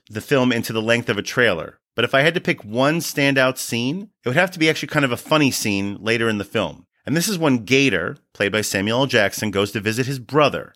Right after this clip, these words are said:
Flipper, who's played by Wesley Snipes. Since having their affair, Flipper and Angela, who's played by Annabelle Sciorra,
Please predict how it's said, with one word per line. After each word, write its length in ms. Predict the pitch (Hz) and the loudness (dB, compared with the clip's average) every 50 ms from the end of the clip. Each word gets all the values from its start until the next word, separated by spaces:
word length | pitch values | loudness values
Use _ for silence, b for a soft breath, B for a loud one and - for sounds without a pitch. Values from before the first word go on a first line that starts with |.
| _ _ | _ _
Flipper, 440 | _ - - - 151 147 151 113 101 | _ -8 0 2 2 2 2 0 -2
who's 160 | 98 113 - | -2 -4 -4
played 200 | - - 110 98 | -2 0 0 2
by 140 | 92 110 107 | 2 2 2
Wesley 300 | 95 90 90 90 95 107 | 2 0 -2 -2 -2 -4
Snipes. 580 | - - 120 110 87 65 - - - - - - _ _ _ _ | -4 -2 -2 -2 -2 -4 -6 -14 -16 -16 -18 -18 _ _ _ _
Since 340 | - - - 175 190 185 - | -6 0 2 2 2 2 2
having 380 | - 170 165 170 165 165 156 | 2 4 4 4 2 2 2
their 120 | 147 143 143 | 2 2 2
affair, 520 | 147 143 - - 123 104 98 92 95 101 | 2 0 0 0 2 4 4 4 2 0
Flipper 680 | - - - 120 127 127 - 143 151 170 190 233 - _ _ _ - | -4 -6 -4 -2 -2 0 0 0 -2 -2 -2 -4 -10 _ _ _ -2
and 300 | 123 131 143 151 151 151 | 0 2 2 0 0 0
Angela, 460 | 156 156 156 143 135 92 101 107 113 | 0 2 2 2 2 0 0 -2 -2
who's 160 | 113 117 95 | -2 -4 -6
played 240 | - - - 107 104 | -6 -2 -2 0 0
by 140 | 101 120 107 | 2 0 0
Annabelle 340 | 92 98 104 107 113 113 120 | 0 0 -2 0 0 0 0
Sciorra, 580 | - - - 113 101 92 87 87 87 95 110 | -2 -2 -2 0 0 0 0 0 -2 -4 -4